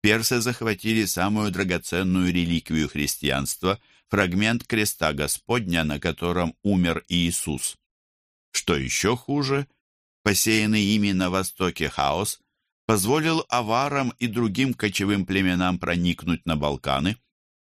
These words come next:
В следующем году персы уже совершали военные маневры в Босфоре,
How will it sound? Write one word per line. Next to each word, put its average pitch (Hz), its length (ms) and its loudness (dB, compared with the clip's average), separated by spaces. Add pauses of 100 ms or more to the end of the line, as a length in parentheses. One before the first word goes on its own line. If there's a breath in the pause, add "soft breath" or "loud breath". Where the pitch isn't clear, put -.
В - 60 -4
следующем 165 520 0
году 135 260 0
персы 123 440 -2
уже 92 320 0
совершали 80 680 0
военные 73 600 0
маневры 73 680 -2 (160)
в 85 100 -2
Босфоре, 85 680 0